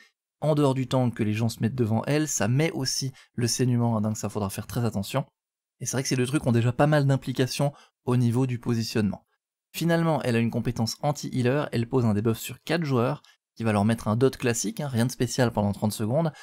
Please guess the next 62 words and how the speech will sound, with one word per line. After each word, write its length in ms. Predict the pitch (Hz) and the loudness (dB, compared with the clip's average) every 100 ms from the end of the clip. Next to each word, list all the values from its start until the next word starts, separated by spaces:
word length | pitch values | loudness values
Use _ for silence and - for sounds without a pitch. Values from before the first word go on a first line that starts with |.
| - _ _ | -20 _ _
Ce 140 | - - | -12 -8
qui 100 | 135 | -2
change 200 | 165 165 | 2 2
ici, 180 | 143 196 | 0 -4
c'est 160 | - | -4
qu'une 120 | - | -4
fois 120 | 127 175 | -4 0
que 100 | 135 | 0
le 80 | |
dot 280 | 127 151 - | 2 2 0
est 200 | 123 120 | -10 -4
enlevé, 460 | 117 113 107 180 - _ _ _ _ - | 0 2 2 -2 -2 _ _ _ _ -8
il 120 | 127 | -4
va 80 | 135 | -2
se 60 | - | -4
transformer 580 | 143 - 135 147 175 - | -8 -2 -2 0 -2 0
en 200 | 185 - | -2 2
hémorragie 560 | 202 190 165 156 143 135 | 2 4 4 4 0 -4
du 140 | 120 | -2
cœur, 240 | 143 165 | -2 -2
qui 100 | - | 0
est 40 | 123 | 2
un 60 | |
dot 160 | 123 139 | 4 2
qui 160 | - 110 | 0 -4
est 40 | |
bien 260 | 110 143 190 | 2 2 2
plus 160 | 185 | 0
court, 240 | - 170 151 | -2 0 2
mais 140 | 131 | 0
qui 160 | - 143 | 0 -4
est 80 | |
six 240 | - - 185 | -2 -2 -4
fois 280 | - 160 156 | -2 -2 -2
plus 180 | 151 | -4
violent. 360 | 143 135 113 101 _ _ _ - | 0 2 2 0 _ _ _ -6
L'idée 320 | 135 147 180 | -2 2 2
ici, 280 | 160 139 165 | 0 -4 -4
c'est 160 | 156 131 | -2 -2
que 80 | 131 | 2
les 80 | |
healers 200 | 127 143 | 4 2
vont 120 | 131 110 | 2 0
devoir 240 | 110 107 | 0 0
dissiper 400 | 139 143 156 143 | -2 -6 -4 -2
les 100 | 127 | 0
dots 120 | 127 - | -2 -4
un 160 | - 180 | -2 0
par 220 | 185 147 | 2 2
un, 120 | 139 | 0
en 160 | 147 117 | 0 -2
tenant 380 | - 165 170 143 | 2 4 4 4
en 100 | 139 | 2
vie 180 | 135 135 | 4 2
le 100 | 123 | 4
joueur 240 | 123 120 | 2 2
dissipé 480 | 113 - 123 135 123 - _ - | -2 -4 0 0 -2 -10 _ -6
une 120 | 131 | -4
fois 120 | 123 127 | -2 -2
que 140 | 127 | 0
le 40 | |
dot 280 | 123 127 - | 2 0 0